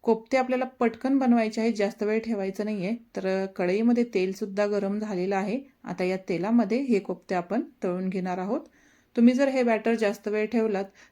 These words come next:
तर आणखी पातळ होण्याची शक्यता असते, त्याच्यामुळं बॅटर बनवल्यानंतर पटकन हे कोफ्ते आपल्याला तळून घ्यायचे आहेत. तर छान असा गोल्डन कलर येईपर्यंत, गोल्डन ब्ला-, ब्राऊन कलर येईपर्यंत कोफ्ते आपण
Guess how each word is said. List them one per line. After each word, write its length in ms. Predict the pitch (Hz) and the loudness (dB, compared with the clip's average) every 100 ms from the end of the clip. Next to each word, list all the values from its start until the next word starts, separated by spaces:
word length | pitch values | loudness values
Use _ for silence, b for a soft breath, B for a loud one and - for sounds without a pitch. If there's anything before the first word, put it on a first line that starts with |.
| - | -4
तर 120 | 208 - 196 | -2 -2 -2
आणखी 320 | 202 202 247 | -4 -2 -4
पातळ 320 | 247 208 226 | -2 0 2
होण्याची 380 | 226 220 208 226 | 2 2 0 -6
शक्यता 460 | 220 208 196 196 | -6 -6 -4 -2
असते, 340 | 214 226 - 196 - B B _ _ _ _ _ _ _ _ - | -2 -2 -4 -6 -8 B B _ _ _ _ _ _ _ _ -8
त्याच्यामुळं 520 | 202 226 233 226 220 | -4 2 4 4 2
बॅटर 300 | 214 190 240 | 0 0 0
बनवल्यानंतर 760 | 254 254 254 247 247 233 240 | 2 2 4 4 6 6 4
पटकन 400 | 339 214 - 214 | -2 -4 -2 -4
हे 140 | 214 208 | -4 -2
कोफ्ते 340 | 220 196 - | -4 -4 -4
आपल्याला 300 | 185 190 214 240 | -4 -2 -2 0
तळून 260 | 190 185 190 | -2 -2 -2
घ्यायचे 320 | 190 175 190 | -2 -4 -6
आहेत. 220 | 202 320 - b b b - | -4 -6 -8 b b b -4
तर 120 | 208 208 | -4 -4
छान 360 | 214 220 277 | -4 0 2
असा 240 | 285 269 240 | 2 2 0
गोल्डन 460 | 220 196 196 214 | 2 2 2 2
कलर 280 | 226 202 208 | 2 2 2
येईपर्यंत, 640 | - 190 190 190 185 175 | 0 0 0 -2 -4 -4
गोल्डन 680 | 202 247 196 190 180 196 208 | -6 -6 -2 0 0 0 -2
ब्ला-, 340 | 202 196 - 170 | 0 0 -2 -4
ब्राऊन 360 | 185 185 247 | -2 2 2
कलर 380 | 277 240 220 226 226 | 2 0 0 -2 -2
येईपर्यंत 640 | 180 190 196 196 185 175 226 - | -2 -2 -2 -6 -6 -6 -8 -6
कोफ्ते 280 | 185 - 185 | -8 -6 -6
आपण 260 | 175 190 | -4 -2